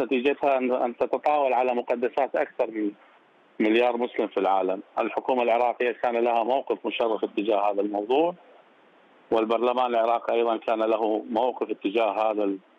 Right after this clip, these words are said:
الأمر، والموقف الأكثر، يعني، تشريفًا كان لشعبنا العراقي من خلال هذه الاحتجاجات اللي صار لها أكثر من أيام تنطلق، وأن نتصدى وأن نحمل هذا اللواء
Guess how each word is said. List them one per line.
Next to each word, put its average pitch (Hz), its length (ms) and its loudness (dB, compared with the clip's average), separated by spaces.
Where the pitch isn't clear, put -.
الأمر، 135 400 0
والموقف 131 640 0
الأكثر، 127 600 0
يعني، 104 280 0
تشريفًا 123 640 0
كان 123 160 2
لشعبنا 113 480 0
العراقي 110 420 0
من 104 100 -2
خلال 113 300 0
هذه 120 180 0
الاحتجاجات 113 720 -2
اللي 101 300 0
صار 117 200 2
لها 117 200 0
أكثر 117 220 -6
من 113 180 0
أيام 123 400 2
تنطلق، 143 600 -4
وأن 107 360 0
نتصدى 123 640 0
وأن 117 320 2
نحمل 120 340 0
هذا 120 200 2
اللواء 117 500 0